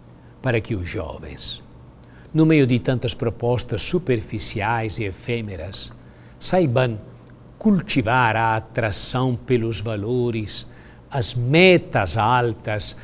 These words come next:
as opções radicais por um serviço aos outros, seguindo os passos de Jesus.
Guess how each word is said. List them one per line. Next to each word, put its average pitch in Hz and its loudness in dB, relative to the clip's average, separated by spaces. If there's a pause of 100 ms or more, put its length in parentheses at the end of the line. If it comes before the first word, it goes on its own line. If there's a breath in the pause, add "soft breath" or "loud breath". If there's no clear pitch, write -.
(160 loud breath)
as 160 8
opções 170 6
radicais 131 2
por 147 2
um 160 0
serviço 139 4 (220 loud breath)
aos 120 4
outros, 151 4 (560 loud breath)
seguindo 190 6
os 170 6
passos 117 -2
de 92 -6
Jesus. - -12